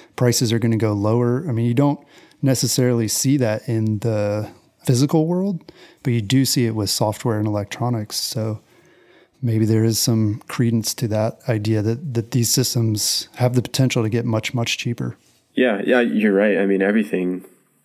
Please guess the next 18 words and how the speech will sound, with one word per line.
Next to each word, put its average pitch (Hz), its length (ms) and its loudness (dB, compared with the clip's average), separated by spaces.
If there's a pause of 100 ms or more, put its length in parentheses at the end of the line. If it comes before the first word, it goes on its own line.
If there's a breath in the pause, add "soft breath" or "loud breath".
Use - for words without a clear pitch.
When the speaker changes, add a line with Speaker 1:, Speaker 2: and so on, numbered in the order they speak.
(220)
Speaker 2:
everything 120 380 0
in 95 100 -4
electronics 95 560 -2
has - 160 -6
gotten - 360 -4 (840)
cheaper 92 400 0
since, - 500 -6
you 101 100 -2
know, 90 80 0
they 90 80 -2
first 98 220 0
came 92 140 -4
out, 87 160 -2
laptops, 90 640 -2
flat 92 240 -2
screen 87 220 -2
T 90 160 -2
Vs. 90 420 0